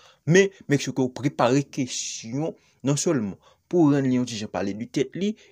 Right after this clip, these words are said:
epi sa ap rann li alèz pou l plis pale avè w, e pou l plis fè w konfyans. Eseye adwe avè w paske plis ouvan ay bay fanm nan, se plis li santi l konekte ansanm avè w. Ou konprann sa m di w lan?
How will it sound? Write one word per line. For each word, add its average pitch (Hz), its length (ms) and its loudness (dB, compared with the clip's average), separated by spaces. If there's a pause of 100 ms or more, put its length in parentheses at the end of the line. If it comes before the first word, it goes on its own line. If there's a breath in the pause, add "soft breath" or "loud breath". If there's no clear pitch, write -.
(140 soft breath)
epi 202 300 0 (100)
sa 147 160 0
ap 131 160 -6
rann 131 220 -4
li 135 80 -10 (100)
alèz 139 540 -2 (180 soft breath)
pou 127 140 -4
l 113 100 -10
plis - 220 -4 (100)
pale 101 240 2
avè 101 300 4
w, - 20 0
e 104 60 -6 (100)
pou 113 160 -2
l 98 60 -4 (100)
plis - 300 -8
fè - 100 -6
w 135 160 -4
konfyans. 160 640 -6 (800 loud breath)
Eseye 175 400 0
adwe 147 320 0
avè 101 320 -4
w - 80 -6
paske 127 260 -4 (280 loud breath)
plis 202 200 -2
ouvan 131 220 2
ay 123 40 -4
bay 123 140 -4
fanm 123 220 -6
nan, 143 120 -4
se 147 140 -4
plis 139 180 -8
li 131 80 -6
santi 143 280 -4
l 127 80 -6
konekte 120 400 -8 (180)
ansanm - 260 -8
avè 87 120 -14
w. 101 100 -8
Ou 95 60 -2
konprann 147 160 0
sa 190 100 4
m 190 80 0
di 220 80 0
w 330 80 0
lan? 415 120 0